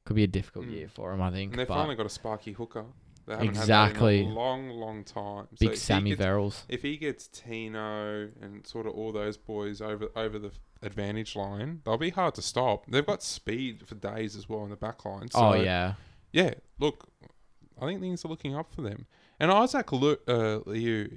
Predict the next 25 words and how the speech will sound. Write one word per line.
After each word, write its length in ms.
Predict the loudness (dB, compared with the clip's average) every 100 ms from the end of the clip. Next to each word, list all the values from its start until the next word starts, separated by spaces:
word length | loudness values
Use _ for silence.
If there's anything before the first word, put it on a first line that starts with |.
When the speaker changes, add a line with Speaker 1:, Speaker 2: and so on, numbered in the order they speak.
| -6
Speaker 2:
is, 180 | -4 -2
like, 320 | -2 -4 -6
a 80 | -6
bit 200 | -6 -6
forgotten, 440 | -6 -2 0 -2 -6
but, 180 | -8
like, 160 | -8 -6
he 140 | -6
was 160 | -4 2
the, 60 | 2
Speaker 1:
Underrated. 520 | 4 0 -2 -2 -2
Speaker 2:
yeah, 140 | 0
he 100 | 0
was 140 | -2 -2
the 60 |
heart 220 | -6 -6
of 60 | -4
that 160 | -6 -4
Roosters 380 | -4 -4 -6
pack 240 | -8 -12 -10
for 100 | -6
a 60 | -4
long 500 | -2 0 0 -2 -6
time. 520 | -6 -2 -2 -4 4
Speaker 1:
Yeah. 420 | 6 8 6 4